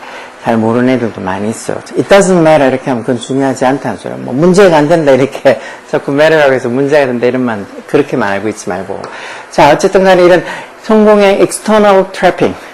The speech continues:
이런 외적인 장식들이 don't matter much. 그렇게 중요하지 않다고 우리가 솔직하게 인정을 한 때조차도 우리가 can hide from the need, 어떤 필요로부터 숨는다는 거죠.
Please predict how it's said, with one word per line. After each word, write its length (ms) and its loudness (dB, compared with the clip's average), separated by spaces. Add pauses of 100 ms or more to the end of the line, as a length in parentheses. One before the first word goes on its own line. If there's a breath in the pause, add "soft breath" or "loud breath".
(100)
이런 200 2
외적인 480 2
장식들이 640 0 (500 loud breath)
don't 440 4
matter 280 4
much. 340 -2 (200)
그렇게 260 0
중요하지 500 2
않다고 480 2
우리가 260 2
솔직하게 800 -4 (500 loud breath)
인정을 480 4
한 320 -2 (100)
때조차도 880 2 (580 loud breath)
우리가 640 4 (340)
can 140 0
hide 340 2
from 340 0
the 100 0
need, 300 2
어떤 220 -2
필요로부터 760 2
숨는다는 640 -2
거죠. 240 -14